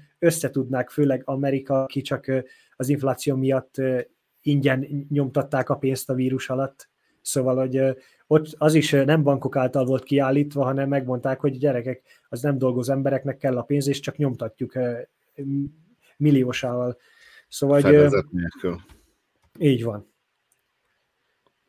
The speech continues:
Speaker 2: Vagy
Speaker 1: És,
Speaker 2: ugye
Speaker 1: ö,
Speaker 2: pénz-,
Speaker 1: na, és, ö, ugye azt mondják, hogy
Speaker 2: pénzügyileg
Speaker 1: ezt
Speaker 2: arról kellene, hogy szóljon.
Speaker 1: És azt mondják, hogy akkor ez egy tizenegy százalékos, ö,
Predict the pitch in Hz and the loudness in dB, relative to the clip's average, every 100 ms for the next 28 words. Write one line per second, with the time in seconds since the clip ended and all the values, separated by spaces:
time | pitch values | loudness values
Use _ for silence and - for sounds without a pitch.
0 | _ _ _ _ _ - 156 - 175 165 | _ _ _ _ _ 4 4 8 10 10
1 | 165 175 156 165 160 170 170 156 165 160 | 10 6 6 6 4 4 4 6 4 4
2 | 147 143 143 107 - - 95 92 92 87 | 0 2 4 4 4 4 4 2 0 0
3 | 87 87 - 87 85 82 - - - 92 | 0 -4 -4 -6 -6 -8 -12 -12 -10 -10
4 | 92 - _ _ _ _ _ _ _ - | -14 -16 _ _ _ _ _ _ _ -20
5 | - - 143 165 156 139 139 143 147 139 | -20 -12 -4 0 2 4 2 2 2 2
6 | 151 151 147 131 131 127 - 127 123 131 | 2 2 0 0 0 -4 -4 -4 -2 -2
7 | 131 135 127 - 131 | -2 -4 -6 -4 -6